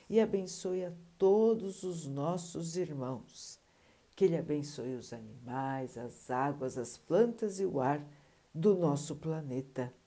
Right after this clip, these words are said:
e que Ele abençoe a água que colocamos sobre a mesa, para que ela possa nos trazer a calma e que ela nos proteja dos males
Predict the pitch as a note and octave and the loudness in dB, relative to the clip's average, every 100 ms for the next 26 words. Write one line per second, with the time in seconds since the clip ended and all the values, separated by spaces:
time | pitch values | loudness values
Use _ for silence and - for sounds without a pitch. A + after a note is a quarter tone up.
0 | _ _ _ _ _ E3+ E3+ F#3 F#3 F#3 | _ _ _ _ _ -6 0 0 4 2
1 | F3 F3 E3 D3+ B2 C#3+ C#3 C#3+ C#3+ - | 2 -2 0 0 0 0 -2 -4 -2 0
2 | C3+ C3 - C3 B2+ C3 - C#3 B2+ A2 | 2 0 -2 -4 -4 -6 -6 -2 -2 -2
3 | A2+ D3+ D#3+ - E3 - - _ _ - | 0 2 2 -2 -6 -10 -20 _ _ 2
4 | F#3+ F#3+ E3+ F3 E3+ D3 D#3 C#3+ C#3+ C#3 | 2 2 -2 -2 0 0 0 -6 -6 -8
5 | - A#2+ A#2 A2+ A#2 C3 - - D3 D3 | -6 -6 -4 -4 -6 -8 -8 4 6 6
6 | B2 A2+ F2 - _ _ _ _ - D3 | 4 -4 -8 -12 _ _ _ _ -10 0
7 | F#3+ F3+ F3 F#3 A#3+ - G#3+ A#3+ A#3+ C#3 | 2 2 0 -2 -4 -4 2 2 2 0
8 | C#3 C#3+ D3 D3+ D3+ - _ _ - E3+ | 0 0 -4 -8 -10 -18 _ _ -4 4
9 | G#3 F#3+ - A#2+ A#2+ C3 B2+ B2 - - | 6 6 0 -6 -4 -2 -2 -6 -8 -12